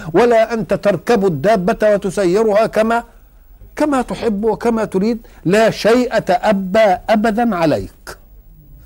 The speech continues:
وأنت الوحيد اللي مهمتك فيها اختيار، إن شئت فعلت كذا وإن شئت لم تفعل كذا.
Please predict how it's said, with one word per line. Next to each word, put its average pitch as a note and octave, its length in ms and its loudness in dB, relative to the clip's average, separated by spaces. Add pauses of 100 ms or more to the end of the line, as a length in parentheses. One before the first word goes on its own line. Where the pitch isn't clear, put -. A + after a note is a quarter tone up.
(720)
وأنت D4+ 520 2
الوحيد C#4+ 840 2
اللي A3+ 240 2
مهمتك G#3 600 -2
فيها G#3 260 -4
اختيار، B2+ 440 -6 (2250)
إن G#3 160 2
شئت B3+ 380 0
فعلت G#3+ 520 0
كذا G#3+ 360 0
وإن E3+ 260 0
شئت F#3 300 -6
لم D3+ 180 -2
تفعل C#3 340 -6
كذا. - 260 -18